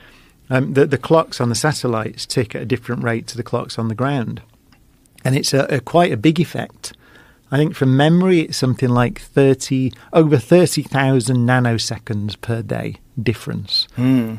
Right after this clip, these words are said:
Speaker 1: because of they're in, they're in a weaker gravitational field and they're moving and all sorts of things.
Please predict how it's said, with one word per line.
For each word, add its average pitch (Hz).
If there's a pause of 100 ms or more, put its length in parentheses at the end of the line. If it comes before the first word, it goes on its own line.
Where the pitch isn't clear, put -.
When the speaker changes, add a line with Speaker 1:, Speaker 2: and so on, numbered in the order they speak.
Speaker 1:
because 117
of 110
they're 117
in, 117
they're 123
in 113
a 98
weaker 120
gravitational 117
field 139
and 117
they're 117
moving 120
and 113
all 120
sorts 120
of 113
things. 117